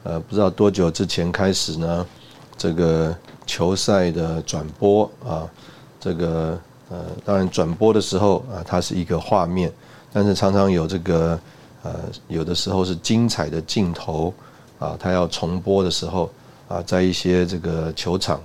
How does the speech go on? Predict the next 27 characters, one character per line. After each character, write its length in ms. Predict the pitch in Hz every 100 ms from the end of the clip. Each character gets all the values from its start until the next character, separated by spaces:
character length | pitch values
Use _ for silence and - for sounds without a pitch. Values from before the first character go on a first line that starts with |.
| -
啊， 160 | 85
特 160 | 78 92
别 100 | 87
是 140 | 87
篮 220 | 87 85 87
球 180 | 82
的 100 | 82
球 220 | 80 - 85
场， 200 | - 73 - - - - -
它 180 | - 87
有 120 | 80
这 120 | 85
个 140 | 82
三 200 | 78 98
百 180 | 87 80
六 160 | 87 87
十 160 | - 82
度 260 | - 87
的 280 | 80 78 76
这 160 | 82 82
个 140 | 82
摄 300 | - 110 90
影， 120 | 73 - - - - -
所 160 | - 101
以 80 | 90
呢， 140 | 87
它 320 | 82 98 101